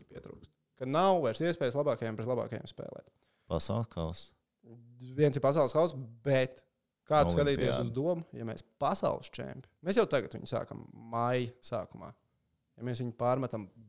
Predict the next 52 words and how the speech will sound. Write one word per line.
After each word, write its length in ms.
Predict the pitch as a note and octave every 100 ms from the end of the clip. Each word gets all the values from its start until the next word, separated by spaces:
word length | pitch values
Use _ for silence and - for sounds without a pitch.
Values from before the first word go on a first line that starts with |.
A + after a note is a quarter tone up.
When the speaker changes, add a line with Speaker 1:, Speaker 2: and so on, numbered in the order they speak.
| A2
Speaker 1:
vēl 220 | B2 E2+
vēlāk 400 | F#2 F#2+ F2+ - - -
uz 120 | A2
jūniju, 380 | A2+ A2+ G2+ - -
vai 80 | A#2
mēs 140 | B2 F3+
varam 160 | A3
pārmest 380 | F#3 E3+ F#3+ -
pasaules 300 | D3 E3 C#3
čempionātu 460 | C3 C3 D3 B2 A2
hokejā 300 | A#2+ C3+ A#2+
uz 80 | A#2
jūniju, 380 | A#2 A#2 A2 D#2+
vai 140 | A#2 B2+
pasaules 420 | - D#3 F3 F#3+ D3
čempionāts 560 | D#3+ E3 C3 A2 -
var 160 | C3+ D#3+
kļūt 240 | - D3 D#3+
par 140 | B2+ -
to, 140 | F#3 G3+
kur, 100 | D#3 - -
ok, 160 | C3+ C#3 B2+
labi, 160 | G2+
tur 140 | - A#2+
nebūs 240 | A2+ -
Stanley 260 | B2+ B2+ A2+
Kausa 320 | C3 A#2+ - - _ _ _ _ _ _
finālists. 480 | C3+ G#2 F#2 - -
Nu, 80 | A#2+
tātad, 240 | A2+ - A2+
nu, 80 | A2 _ _ _ _ _
teorētiski 340 | D#3+ C3 A#2
visiem 240 | C3+ B2 A#2
nebūs 300 | - - -
iespējams. 400 | - - - - -
Tik 180 | F#3
vēl 300 | E3+ E3 C#3 A#2
es 80 |
neredzu 380 | B2+ A2 - -
iespēju, 380 | - A#2+ - -
ka 80 | B2
mēs 140 | - B2+
varētu. 260 | A#2 -
Stanley 240 | - C#3+ B2+
Kausa, 300 | C3 A#2 B2+
kad 100 | A2+
ap 160 | C#3
Jāņiem 320 | C3 B2+ G#2+
var 140 | G#2+ G#2+
beigties, 320 | - - -
vai 140 | C3
ne? 60 | D3+